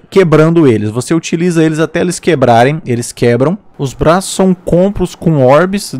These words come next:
diretamente com a Nico no jogo e você põe a ordem que você vão querer usar eles. E também você encontra braços durante o gameplay no cenário. Tem vários tipos de braço e conforme você vai avançando na campanha,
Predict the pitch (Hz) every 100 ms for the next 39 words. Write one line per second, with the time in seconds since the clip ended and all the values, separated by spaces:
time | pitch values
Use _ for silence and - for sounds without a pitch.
0 | 123 127 135 156 160 135 127 123 - 127
1 | 123 120 127 160 - 202 165 123 113 139
2 | 175 160 123 127 135 - 139 131 113 131
3 | 175 156 131 120 - 120 120 123 110 117
4 | 110 113 117 117 160 190 - - - -
5 | - 160 185 190 180 - 190 - 165 214
6 | 202 160 127 120 - _ 120 127 143 165
7 | 175 143 127 165 156 156 180 - 185 151
8 | 151 170 175 139 127 131 135 - 151 117
9 | 113 113 113 - 254 247 143 156 165 175
10 | - 170 - 151 160 120 98 95 120 143
11 | - 151 151 143 151 143 139 123 123 -
12 | 120 117 117 147 143 147 160